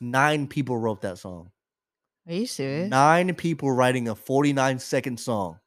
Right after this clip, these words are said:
Speaker 1: Nine. Did everyone get to pick
Speaker 2: That's
Speaker 1: out each word?
Speaker 2: embarrassing. I'm
Speaker 1: Dude,
Speaker 2: sorry. <laughs>
Speaker 1: it's
Speaker 2: As a,
Speaker 1: cr-
Speaker 2: like, as a producer, like, 'cause D J Khaled is a producer,
Speaker 1: Mm-hmm.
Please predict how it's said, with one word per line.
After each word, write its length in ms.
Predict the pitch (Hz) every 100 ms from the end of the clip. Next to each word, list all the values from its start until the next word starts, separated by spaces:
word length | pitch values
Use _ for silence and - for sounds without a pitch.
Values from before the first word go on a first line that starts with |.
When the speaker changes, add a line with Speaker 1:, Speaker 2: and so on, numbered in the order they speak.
| _ _ _ _ _ _ _
Speaker 1:
Nine. 420 | 131 139 113 87 _ _ _ _ _ _ _ _ _ _ _ _ _ _ _
Did 100 | 135
everyone 340 | 135 151 160 151
get 160 | 151
to 100 | 147
pick 160 | - 185
Speaker 2:
That's 120 | 156
Speaker 1:
out 80 | 311
each 20 |
word? 80 | 202 190 233 240
Speaker 2:
embarrassing. 220 | 175 165 202
I'm 100 | 254
Speaker 1:
Dude, 100 | 294
Speaker 2:
sorry. 640 | 202 202 185 202 240 240 247 240 _
<laughs> 240 | _ _
Speaker 1:
it's 260 | 165 151 -
Speaker 2:
As 220 | 214 247
a, 60 | 247
Speaker 1:
cr- 120 | - 220
Speaker 2:
like, 300 | 240 202 -
as 240 | 190 208 220
a 60 | 214
producer, 720 | 208 180 196 - 262 269 262 233 _ _ _ -
like, 180 | 185 160 170 _
'cause 180 | 196 170
D 160 | 147 180
J 140 | 170
Khaled 300 | 156 170 160
is 140 | 165 160
a 40 |
producer, 640 | 156 156 190 - 147 156 170
Speaker 1:
Mm-hmm. 180 | 123